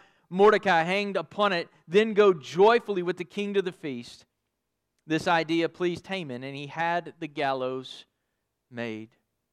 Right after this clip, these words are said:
I want to show you four truths to avoid becoming a part of Satan's work to try and undermine God's plan. We're gonna use Haman as a foil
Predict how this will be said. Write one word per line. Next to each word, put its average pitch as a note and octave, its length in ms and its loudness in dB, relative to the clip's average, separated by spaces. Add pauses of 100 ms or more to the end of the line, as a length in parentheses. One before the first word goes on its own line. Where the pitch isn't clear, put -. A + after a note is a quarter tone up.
I - 80 -8
want F#3 140 -2
to E3+ 60 -4
show F3+ 240 -2
you D#3+ 160 -6
four F3+ 300 -4
truths C#3 600 -8 (720)
to F3+ 220 0
avoid D#3 600 0
becoming D#3 480 -6
a C#3 40 -10
part E3 260 -2
of C#3+ 80 -6
Satan's D3+ 480 -10
work C#3 400 -4 (680)
to D#3+ 100 -10
try D#3 300 0
and D3+ 120 -4
undermine C3+ 720 -8 (160)
God's B2 300 -4
plan. A2+ 440 -12 (120)
We're F3 120 0
gonna G3 180 2
use F#3+ 260 -6
Haman F3+ 580 -6 (340)
as D#3+ 220 0
a D3+ 80 0
foil D#3 760 2